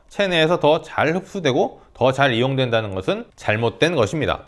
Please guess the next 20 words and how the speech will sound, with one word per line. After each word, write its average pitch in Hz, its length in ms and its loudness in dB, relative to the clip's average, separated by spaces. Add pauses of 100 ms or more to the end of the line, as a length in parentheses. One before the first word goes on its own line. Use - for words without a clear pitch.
자, 107 260 6
일반 165 300 6
루테인 202 300 4
제품에도 175 400 2
제아잔틴이 156 560 4
들어있고 135 600 2
섭취된 190 460 -4
루테인의 156 380 -2
일부가 175 500 0 (180)
체내에서 185 500 0
지아잔틴을 139 540 0
만들기 170 380 0
때문에 165 560 -2
루테인 160 400 0
지아잔틴이 135 560 0
아닌 170 420 0
루테인만 196 520 -2
섭취하셔도 165 560 0
상관없다는 208 640 2
것과 156 460 2